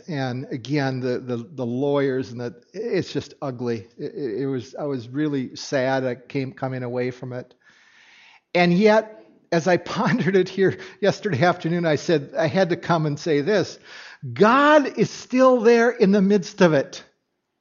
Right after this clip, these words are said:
And he's taking that young man, and I think for the, and, and he knows this, for the very first time, there's, there's something happening in his life where he's going, "I think that I gotta parent my boys, I have three boys,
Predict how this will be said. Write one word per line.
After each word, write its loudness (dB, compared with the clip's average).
And 4
he's 4
taking 0
that 0
young 4
man, 2
and -2
I 6
think -2
for 4
the, 2
and, 2
and 4
he 6
knows 8
this, 2
for 2
the 2
very 2
first 0
time, 2
there's, 6
there's 6
something 2
happening 0
in 2
his 2
life 4
where 6
he's 2
going, 2
"I 4
think -2
that -4
I -2
gotta 0
parent -6
my -2
boys, -4
I -8
have -6
three -4
boys, -4